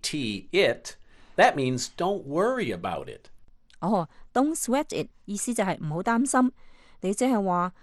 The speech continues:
Speaker 2: 就算我將你嘅滑鼠跌爛咗，都冇咩咁大件事。哎呀，Larry，好似真係跌壞咗，咁我哋點算啊？
Speaker 1: Don't sweat it, Li Hua. The computer store is just a five-minute drive from here.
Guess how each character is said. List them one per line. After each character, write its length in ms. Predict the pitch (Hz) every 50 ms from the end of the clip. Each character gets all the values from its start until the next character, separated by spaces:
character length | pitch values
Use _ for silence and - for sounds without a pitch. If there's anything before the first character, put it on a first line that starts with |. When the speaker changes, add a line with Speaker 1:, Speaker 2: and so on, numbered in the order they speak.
| - - -
Speaker 2:
就 160 | - 208 196
算 300 | 196 - - 220 214 220
我 160 | 202 196 208
將 260 | 214 - 277 269 269 254
你 80 | 226
嘅 80 | 208 208
滑 140 | 196 180 190
鼠 200 | - - 220 247
跌 180 | - 240 226
爛 240 | 190 185 180 185 190
咗， 260 | - 196 202 226 269 - - - -
都 240 | - 277 269 254 254
冇 160 | 240 214 190
咩 160 | 214 247 247
咁 140 | 214 202 185
大 160 | 185 165 160
件 200 | 165 180 175 175
事。 380 | 196 - - 165 175 202 190 180 - - - - - - - _ - - - - - - -
哎 100 | - 349
呀， 160 | 392 359 - - _ - _ - -
Larry， 380 | 285 359 453 392 208 156 160 - - - - - - - - - - - - - - - _ - - - - - - _ _ - - - - - - _ _ _ _ _ _ - - - - - - - - - - - -
好 160 | - - 330
似 120 | 339 - 302
真 140 | - 381 370
係 120 | 359 262
跌 140 | - 269 -
壞 280 | - 277 247 240 240
咗， 280 | 220 247 226 247 262 262 - - - -
咁 220 | - - 330 381 330
我 80 | 269
哋 100 | 233 240
點 160 | 214 226 226 269
算 300 | - - 226 208 196 185
啊？ 100 | 180 - - - - - - -
Speaker 1:
Don't 300 | 95 101 110 139 151 -
sweat 400 | - - - - 131 135 147 160
it, 160 | 143 - -
Li 180 | 117 120 113
Hua. 460 | 104 - - 110 110 113 113 113 110 - - - - - -
The 80 | -
computer 480 | 101 - 110 101 - - 180 208 196 175
store 320 | - - - 165 175 -
is 160 | 135 120 - -
just 340 | - 160 160 165 - -
a 60 | 117 92
five-minute 880 | - - - - 151 170 170 175 185 175 - - 151 160 170 170 -
drive 380 | - 143 151 135 123 117 117 104
from 220 | - 110 104 101
here. 280 | 87 95 90 71 57